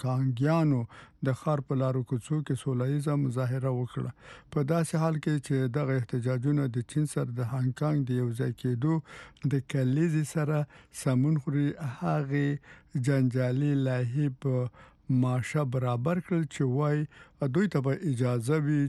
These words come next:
چې جنایتکاران په چین باندې وسپاري. دغې لایحې ډله ییز احتجاجونه راوپارول چې د جون ټوله میاشتې دوام درلوده او د هانګ کانګ د مشرې کاري لام د دې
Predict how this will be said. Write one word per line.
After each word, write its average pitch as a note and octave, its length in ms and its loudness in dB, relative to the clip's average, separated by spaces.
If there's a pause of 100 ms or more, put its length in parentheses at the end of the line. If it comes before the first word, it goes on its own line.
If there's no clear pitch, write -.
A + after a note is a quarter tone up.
(120)
چې C3 840 -2
جنایتکاران C3 1040 0
په C3+ 320 0
چین D#3 260 0
باندې D#3 260 0 (180)
وسپاري. C3 500 -4 (400)
دغې F3+ 260 2 (120)
لایحې D3+ 680 2
ډله B2+ 260 2
ییز D#3 300 0
احتجاجونه B2+ 720 0
راوپارول C3 760 0
چې B2+ 160 0
د A#2+ 100 0 (120)
جون D3 140 4 (280)
ټوله E3 340 2 (160)
میاشتې E3 720 0
دوام B2+ 420 2
درلوده B2 400 -4 (420)
او C#3 160 2
د C3 140 0
هانګ C3+ 240 0
کانګ D3 200 2 (120)
د C3 40 -2 (120)
مشرې C#3+ 880 0
کاري C3 340 0 (380)
لام E3 340 2 (540)
د - 0 - (180)
دې F#3 120 4